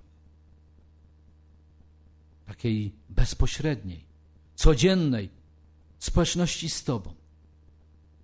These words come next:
Ty bądź naszym orędownikiem, Ty bądź naszym Panem i przewodnikiem w tym świecie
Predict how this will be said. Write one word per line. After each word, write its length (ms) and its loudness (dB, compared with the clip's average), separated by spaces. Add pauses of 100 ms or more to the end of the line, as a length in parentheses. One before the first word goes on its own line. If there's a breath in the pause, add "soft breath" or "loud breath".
(160)
Ty 200 0
bądź 600 -2 (1040)
naszym 360 0
orędownikiem, 840 0 (240 loud breath)
Ty 160 2
bądź 300 0
naszym 360 0
Panem 560 0 (420)
i 80 -6
przewodnikiem 840 -2 (180 loud breath)
w 80 6
tym 360 0 (200)
świecie 680 -6